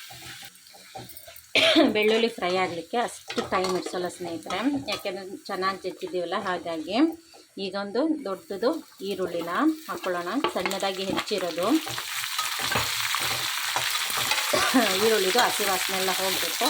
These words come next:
ಆ ಥರ ಚೆನ್ನಾಗಿ ಫ್ರೈ ಮಾಡೋಣ. ಈರುಳ್ಳಿ ಬೇಗ ಫ್ರೈ ಆಗಲಿಕ್ಕೆ ಸ್ವಲ್ಪ ಉಪ್ಪು. ಈರುಳ್ಳಿ ನೋಡಿ ಸ್ನೇಹಿತರೆ, ಚೆನ್ನಾಗಿ ಫ್ರೈ ಆಗಿದೆ.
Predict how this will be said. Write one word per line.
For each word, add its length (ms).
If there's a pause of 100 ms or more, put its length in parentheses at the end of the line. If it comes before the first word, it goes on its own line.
(120)
ಆ 60 (100)
ಥರ 120 (180)
ಚೆನ್ನಾಗಿ 480
ಫ್ರೈ 180
ಮಾಡೋಣ. 340 (2000)
ಈರುಳ್ಳಿ 360
ಬೇಗ 360
ಫ್ರೈ 320
ಆಗಲಿಕ್ಕೆ 460 (800)
ಸ್ವಲ್ಪ 280 (120)
ಉಪ್ಪು. 320 (1600)
ಈರುಳ್ಳಿ 360
ನೋಡಿ 240
ಸ್ನೇಹಿತರೆ, 560
ಚೆನ್ನಾಗಿ 520
ಫ್ರೈ 300 (100)
ಆಗಿದೆ. 320